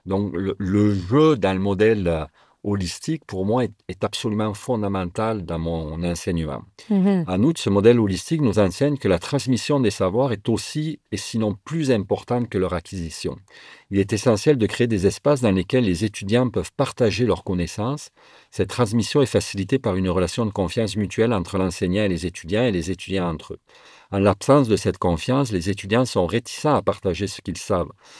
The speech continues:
Speaker 1: Par conséquent, il est plus pertinent de centrer souvent les évaluations sur la capacité des étudiants à transmettre leurs connaissances à leurs pairs,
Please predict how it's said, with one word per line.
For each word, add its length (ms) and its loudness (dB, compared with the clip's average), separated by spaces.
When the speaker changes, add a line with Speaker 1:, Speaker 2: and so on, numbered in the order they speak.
Speaker 1:
Par 140 -6
conséquent, 480 0
il 100 -4
est 40 4
plus 140 -12
pertinent 480 2
de 140 4
centrer 680 2
souvent 480 2
les 180 2
évaluations 640 4
sur 160 -4
la 80 0
capacité 520 -2
des 220 -2
étudiants 320 -2
à 40 -2
transmettre 440 -2
leurs 140 -2
connaissances 560 -4
à 40 0
leurs 160 -4
pairs, 220 -8